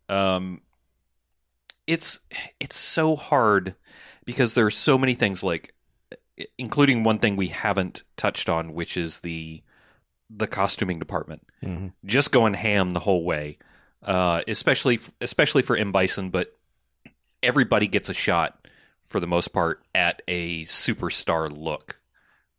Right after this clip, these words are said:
Speaker 1: with their, with their outfit.
Speaker 2: Mm-hmm.
Speaker 1: And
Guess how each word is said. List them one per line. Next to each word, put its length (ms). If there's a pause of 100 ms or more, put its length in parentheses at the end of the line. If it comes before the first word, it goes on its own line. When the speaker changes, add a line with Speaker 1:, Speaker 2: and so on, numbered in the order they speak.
(160)
Speaker 1:
with 400
their, 480 (200)
with 220
their 200
outfit. 440 (120)
Speaker 2:
Mm-hmm. 300 (160)
Speaker 1:
And 500